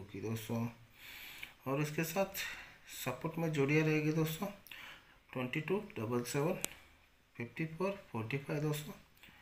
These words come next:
zero nine and nine zero रहेगी दोस्तों।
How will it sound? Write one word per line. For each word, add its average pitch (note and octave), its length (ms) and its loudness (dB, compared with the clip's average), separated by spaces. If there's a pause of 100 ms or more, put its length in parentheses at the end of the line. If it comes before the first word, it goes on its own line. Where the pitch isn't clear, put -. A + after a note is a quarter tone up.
(460)
zero C3 320 2
nine F3+ 280 2 (1000)
and D3 640 -8
nine A#2 260 -2
zero B2+ 220 0
रहेगी C3+ 300 0
दोस्तों। D3 320 2